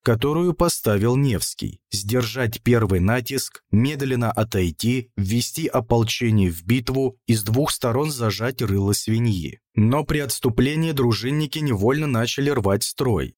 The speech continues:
В разрывы кое-где уже вторглись рыцари, что было чрезвычайно опасно.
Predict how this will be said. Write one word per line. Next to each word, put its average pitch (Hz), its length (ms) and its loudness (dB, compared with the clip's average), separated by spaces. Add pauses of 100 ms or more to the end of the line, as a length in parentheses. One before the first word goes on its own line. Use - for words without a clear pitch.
В 117 120 2
разрывы 131 540 -2
кое-где 120 500 2
уже 135 380 0
вторглись 117 600 0
рыцари, 135 680 -4
что - 260 -2
было 127 380 0
чрезвычайно 143 840 0
опасно. 113 600 -2